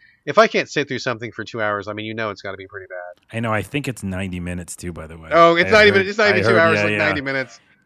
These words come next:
Speaker 2: 'Cause I
Speaker 1: Yeah.
Speaker 2: played, like, yeah, I played a, a good chunk, but, um, yeah, I think that's it. I think that, like, you just go all the way in. If it's gonna be a little, if you,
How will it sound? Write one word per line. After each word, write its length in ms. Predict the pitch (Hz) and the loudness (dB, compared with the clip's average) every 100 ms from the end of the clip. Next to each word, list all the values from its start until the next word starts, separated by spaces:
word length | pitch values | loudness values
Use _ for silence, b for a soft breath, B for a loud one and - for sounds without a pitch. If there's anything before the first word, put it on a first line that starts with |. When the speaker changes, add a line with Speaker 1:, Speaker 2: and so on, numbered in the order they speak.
| _ - | _ -8
Speaker 2:
'Cause 160 | 107 | -2
I 80 | 110 | -2
Speaker 1:
Yeah. 120 | 101 | -2
Speaker 2:
played, 220 | 127 117 | -2 0
like, 360 | 104 98 87 - | -2 -4 -6 -8
yeah, 380 | 117 104 87 87 | -2 -2 -2 -6
I 100 | 113 | -6
played 420 | 110 143 113 95 - | -6 -4 -4 -6 -8
a, 80 | |
a 60 | 92 | -10
good 240 | 90 104 | -6 -8
chunk, 400 | 82 107 82 78 | -6 -10 -10 -12
but, 200 | - 80 | -14 -12
um, 440 | 80 78 80 82 _ _ | -12 -14 -18 -20 _ _
yeah, 200 | 131 135 | -2 -2
I 100 | 120 | -2
think 200 | 123 143 | -6 -4
that's 220 | 147 120 | -4 -2
it. 100 | 147 | -4
I 120 | 101 95 | -4 -6
think 260 | 117 107 | -10 -8
that, 140 | 107 95 | -8 -6
like, 300 | 95 82 - b b b | -8 -10 -18 b b b
you 140 | 143 160 | -10 -8
just 180 | 117 | -8
go 200 | 110 135 | -2 0
all 120 | 139 139 | 2 0
the 80 | |
way 200 | 135 135 | -2 -2
in. 220 | 160 113 80 | -2 -4 -8
If 160 | 80 | -14
it's 140 | 101 - | -16 -8
gonna 220 | 110 110 | -6 -4
be 120 | 113 | -4
a 60 | 110 | -2
little, 500 | 107 107 101 98 - b b - | -2 -2 -2 -4 -10 b b -14
if 100 | |
you, 60 | 131 | -14